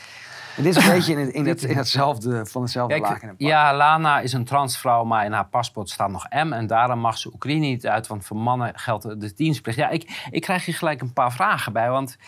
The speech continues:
Speaker 2: Is dat nou niet mooi dat je, eh,
Speaker 1: Echte
Speaker 2: eh,
Speaker 1: gelijkheid, dan zouden
Speaker 2: echte
Speaker 1: toch ook de
Speaker 2: gelijkheid.
Speaker 1: vrouwen daar
Speaker 2: Dus
Speaker 1: moeten
Speaker 2: wa-,
Speaker 1: blijven
Speaker 2: wa-, dat
Speaker 1: vechten?
Speaker 2: zou toch de,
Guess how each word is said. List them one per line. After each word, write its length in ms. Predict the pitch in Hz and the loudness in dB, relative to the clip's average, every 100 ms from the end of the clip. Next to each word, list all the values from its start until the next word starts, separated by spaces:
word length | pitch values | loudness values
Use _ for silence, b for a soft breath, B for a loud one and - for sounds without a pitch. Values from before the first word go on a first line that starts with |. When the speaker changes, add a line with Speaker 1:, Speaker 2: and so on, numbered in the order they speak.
| B B _ _ _ | B B _ _ _
Speaker 2:
Is 160 | 165 | -2
dat 120 | 180 | -2
nou 140 | 160 151 | 0 0
niet 160 | 135 | 0
mooi 360 | 123 185 175 113 | 0 0 2 0
dat 180 | 117 117 | -2 -4
je, 80 | 120 | -4
eh, 600 | - 120 117 110 90 87 - 113 B B | 0 0 0 -4 -6 -10 -12 -16 B B
Speaker 1:
Echte 200 | 202 196 | -4 0
Speaker 2:
eh, 60 | 170 | 0
Speaker 1:
gelijkheid, 540 | 160 139 175 123 110 | 2 4 2 2 -4
dan 80 | 127 | -2
zouden 220 | 120 202 | 0 0
Speaker 2:
echte 120 | - 135 | 2 0
Speaker 1:
toch 40 | 156 | 2
ook 60 | |
de 20 | - | 4
Speaker 2:
gelijkheid. 180 | 165 | 4
Speaker 1:
vrouwen 240 | 196 175 123 | 4 4 2
daar 100 | 117 | 2
Speaker 2:
Dus 80 | - | 2
Speaker 1:
moeten 180 | 151 | 2
Speaker 2:
wa-, 120 | 156 - | 2 4
Speaker 1:
blijven 200 | 175 165 | 4 2
Speaker 2:
wa-, 60 | |
dat 80 | 151 | 2
Speaker 1:
vechten? 180 | 208 220 | 2 2
Speaker 2:
zou 160 | 185 | 0
toch 220 | 165 147 - | 0 -4 -4
de, 80 | - | -4